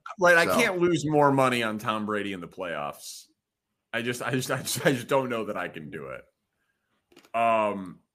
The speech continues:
Speaker 1: this felt like a reasonable place to drop in the, the Saturday games back to back.
Speaker 2: Okay.
Speaker 1: Chiefs, Raiders, fourteen and three. Most points scored in the N F L this year.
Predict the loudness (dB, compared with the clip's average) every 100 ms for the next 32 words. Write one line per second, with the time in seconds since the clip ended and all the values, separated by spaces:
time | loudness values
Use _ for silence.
0 | _ -4 -2 0 2 2 2 0 0 -2
1 | -2 -4 -2 -2 -2 -6 -4 0 2 2
2 | -2 -2 -4 -4 -6 -10 -6 0 2 0
3 | -2 -6 -8 -8 -10 -14 -18 -20 _ -6
4 | 0 0 -2 -4 0 0 -2 -10 _ _
5 | _ -4 -2 -2 -10 _ _ _ _ _
6 | -10 -2 -2 -2 4 6 6 6 2 0
7 | -8 -12 -16 _ _ _ _ _ _ _
8 | _ _ _ _ _ _ _ _ _ _
9 | _ 4 8 8 4 -2 -2 -2 -2 -2
10 | -2 -2 -6 _ _ _ _ _ _ _
11 | _ _ _ _ _ 4 4 4 -2 -2
12 | -2 -2 -4 -2 0 0 -4 -8 -4 0
13 | -2 0 0 0 -6 -10 -10 -10